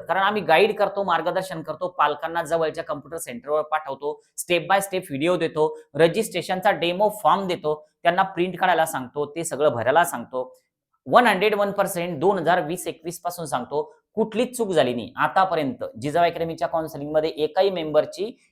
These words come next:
एकही चूक झालेली नाही, फक्त या कारणामुळं, कारण एका कम्प्युटर सेंटरवर लोड वाढत नाही आणि ते डिवाइड होतं आणि आमचे जे पब्लिक नंबर हा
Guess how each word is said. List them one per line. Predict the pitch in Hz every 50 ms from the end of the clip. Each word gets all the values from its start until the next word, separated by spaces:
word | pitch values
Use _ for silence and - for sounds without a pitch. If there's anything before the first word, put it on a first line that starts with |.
| _ _
एकही | 185 214 214 269 294 285
चूक | 202 254 247 208
झालेली | 175 143 127 123 117 117
नाही, | 113 104 95 - _ _ _ _ _ -
फक्त | 190 190 190 -
या | 185 196 175 170
कारणामुळं, | 170 156 135 123 120 113 107 101 92 82 - _ _ _ _ _ _ -
कारण | 160 175 185 185 - -
एका | 160 165 165 - 208
कम्प्युटर | 202 196 170 147 165 151 185
सेंटरवर | 180 - 156 139 131 160 156 156 165 151
लोड | 143 147 165 175 175
वाढत | 170 156 131 113 - -
नाही | 98 95 85 - _ _ _ _
आणि | 113 135 156
ते | 151 - 185
डिवाइड | 156 147 190 202 214 214 180
होतं | 139 107 - 156
आणि | 160 147 147 156
आमचे | 135 135 143 139 135 - - 196
जे | 190 151 175 208
पब्लिक | 202 - _ - 160 160 156 202 233 208
नंबर | 220 220 208 214 214
हा | 185 165 170 180